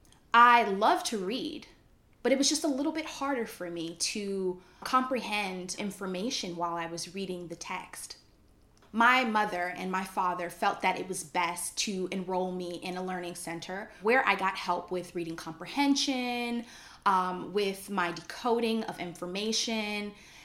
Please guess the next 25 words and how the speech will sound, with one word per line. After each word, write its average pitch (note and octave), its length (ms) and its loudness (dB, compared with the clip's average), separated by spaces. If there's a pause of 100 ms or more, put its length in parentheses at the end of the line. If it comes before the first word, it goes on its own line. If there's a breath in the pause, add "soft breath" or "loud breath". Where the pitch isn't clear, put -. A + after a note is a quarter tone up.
(120 loud breath)
and A3+ 400 2
I A3+ 80 6
received C4 380 2
a C4+ 60 2
lot F#3+ 320 0
of F#3 80 -4
tutoring F3 580 -4
and F3+ 180 -2
educational G3 680 -4
services E3+ 680 -4
that F#3 240 -4
really A3+ 240 0
helped - 300 -4
to - 80 -12
prepare F3+ 440 -4
me F3 200 -6
to F3 160 -4
be F3+ 160 -4
a F3 40 -2
better E3+ 280 -4
reader. E3 440 -10 (160)
Because C#4+ 500 0
of A#3 100 2
that A3 180 2
support F#3+ 560 -6